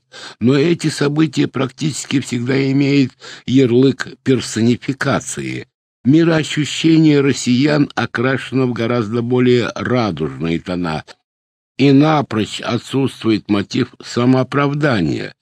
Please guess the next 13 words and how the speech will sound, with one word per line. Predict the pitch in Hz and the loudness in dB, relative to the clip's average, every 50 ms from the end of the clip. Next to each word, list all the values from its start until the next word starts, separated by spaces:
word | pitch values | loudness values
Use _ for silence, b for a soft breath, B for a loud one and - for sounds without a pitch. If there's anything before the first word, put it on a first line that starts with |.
| B B B B B B | B B B B B B
списывания | B - - - - 143 135 123 - - 113 110 104 104 107 101 | B -16 -10 -2 0 2 2 2 0 0 0 2 4 4 4 2
грубости | 92 104 113 120 117 104 104 95 - - - 92 | 2 2 2 2 2 0 -2 -4 -4 -4 -4 -4
и | 90 | -2
жестокости | 76 87 90 - - - 143 143 - - 139 - - - 123 131 117 - | -2 -4 -6 -8 -8 -8 -8 -6 -4 -4 -6 -6 -4 -4 -2 -2 -2 -2
на | - 117 117 117 113 117 | 0 0 2 4 4 4
эпоху. | 113 - - - 104 - - - - - - _ _ B B B B B B B B B B B | 2 0 -2 -2 -2 -2 -4 -8 -16 -18 -18 _ _ B B B B B B B B B B B
Современный | - - 127 123 123 135 143 151 170 175 175 175 175 170 160 | -4 -2 0 2 4 4 4 4 4 4 6 6 6 6 4
европеец | 160 160 147 147 143 139 127 - 156 156 151 123 - - 87 - _ - | 4 2 2 2 0 0 0 2 2 2 2 0 -2 -8 -12 -14 _ -2
легко | 131 143 151 135 - - - - 127 110 | 0 2 2 0 -2 -4 -6 -2 0 0
повторяет | - - 101 90 - - 110 104 110 104 98 92 85 | 0 -2 -6 -8 -6 -2 -2 0 0 2 2 0 0
за | 78 90 95 | -2 -4 -8
Фомой | - - 101 95 101 104 98 92 87 | -6 -4 -2 0 0 0 0 0 -2
Аквинским, | 80 - - 107 131 143 143 127 - - - 143 131 | -4 -4 -4 -2 -2 -2 -2 -4 -4 -4 -4 -4 -4